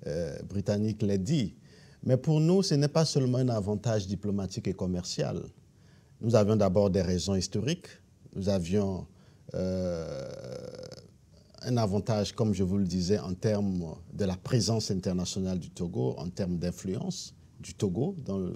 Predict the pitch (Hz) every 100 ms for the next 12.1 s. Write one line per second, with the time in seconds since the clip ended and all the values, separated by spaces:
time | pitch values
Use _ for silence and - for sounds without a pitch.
0 | 82 - 95 - 92 90 82 - - 123
1 | 165 - - - - - - 104 107 104
2 | 92 107 95 98 - 110 101 87 69 76
3 | 104 95 92 92 101 101 98 82 87 82
4 | 80 82 - 90 104 101 107 170 - 92
5 | 101 104 104 113 104 - - - - -
6 | 80 101 - 131 131 120 147 - 120 98
7 | 107 104 135 156 107 107 117 107 95 101
8 | 90 110 104 92 85 110 120 101 90 80
9 | - 110 104 101 90 90 82 107 151 -
10 | - - - - - 147 151 123 104 104
11 | 107 127 - 104 107 - - 120 92 78